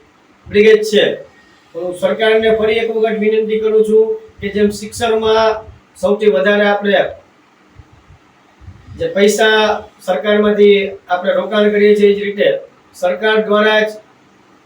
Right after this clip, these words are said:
ફાયર સેફટીના પણ એ સાધનો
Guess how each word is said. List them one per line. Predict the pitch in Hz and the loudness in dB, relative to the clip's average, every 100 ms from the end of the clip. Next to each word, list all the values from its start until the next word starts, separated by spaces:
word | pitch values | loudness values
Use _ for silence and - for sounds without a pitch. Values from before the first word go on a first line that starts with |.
| _ _ - | _ _ -4
ફાયર | 160 196 196 | 0 0 0
સેફટીના | 208 214 214 220 214 214 - - _ 180 202 | -4 -2 0 4 4 2 -6 -16 _ -6 -6
પણ | 208 208 | -2 2
એ | 208 208 | 2 2
સાધનો | 170 170 196 202 | 0 0 0 0